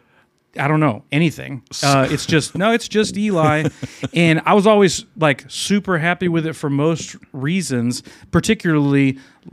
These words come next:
Speaker 1: like, when you get the high score in arcade games, I could type my whole name in. People, no,
Speaker 2: Just
Speaker 1: no, no questions about who got the high score. Uh, but I always, like, I kinda wished it was short for something.
Speaker 2: Yeah.
Speaker 1: So if anything, I wanted it, my name to be longer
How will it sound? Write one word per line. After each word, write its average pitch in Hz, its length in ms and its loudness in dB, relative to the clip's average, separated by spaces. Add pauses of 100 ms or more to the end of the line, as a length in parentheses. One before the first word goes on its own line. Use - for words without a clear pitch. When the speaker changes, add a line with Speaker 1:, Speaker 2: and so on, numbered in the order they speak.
(180)
Speaker 1:
like, 135 180 -4
when 147 120 2
you 143 80 4
get 139 140 0
the 131 100 -2
high 135 180 0
score 151 560 0
in 135 260 0
arcade 151 400 -4
games, 233 380 -2 (380)
I 165 120 2
could 175 100 -4
type 160 180 0
my 139 120 -2
whole 143 200 -2
name 117 240 -2
in. - 160 -16 (160)
People, 160 220 -4
no, 147 80 -4
Speaker 2:
Just 147 320 -2
Speaker 1:
no, 165 340 2 (300)
no 156 120 4
questions 147 440 0
about 123 300 -2
who 131 120 -2
got 123 220 -4
the 120 80 -8
high 123 180 -4
score. 143 420 -4 (440)
Uh, 139 140 0
but 131 180 0
I 151 60 4
always, 156 340 2
like, 135 320 -2 (400)
I 123 60 -18
kinda 160 220 0
wished 131 340 -2
it 180 60 -6
was 165 120 -6
short 185 300 -6
for 120 100 -12
something. 202 540 -6 (180)
Speaker 2:
Yeah. 80 280 -4
Speaker 1:
So 156 120 -2
if 143 80 -2
anything, 151 460 0 (420)
I 139 120 0
wanted 147 340 2
it, 131 100 -4
my 135 140 2
name 131 200 2
to 127 100 -6
be 117 260 -2
longer 117 480 -4